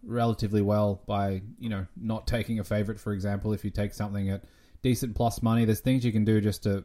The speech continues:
to optimize that initial step, and with the U S specifically, and if you're in a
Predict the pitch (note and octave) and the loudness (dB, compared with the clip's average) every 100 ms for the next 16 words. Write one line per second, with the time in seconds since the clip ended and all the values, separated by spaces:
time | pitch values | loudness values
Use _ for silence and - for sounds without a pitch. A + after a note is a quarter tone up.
0 | - - A#2 - A2 G#2 G2+ G2+ G#2 G2+ | -8 -8 -6 -2 0 2 2 2 2 2
1 | G#2 - A#2+ - C3+ - - - A2 G#2+ | 0 -2 -4 -2 0 0 -4 -12 -6 -4
2 | G#2+ G#2 - - G#2+ A2+ A2 G2+ - - | -2 -4 -4 -2 2 4 2 0 -6 -8
3 | - G#2+ A2+ - G#2+ A2+ G2+ G2 G#2+ G#2+ | -4 -4 -4 -2 0 2 0 0 0 2
4 | G2+ F#2+ | 2 0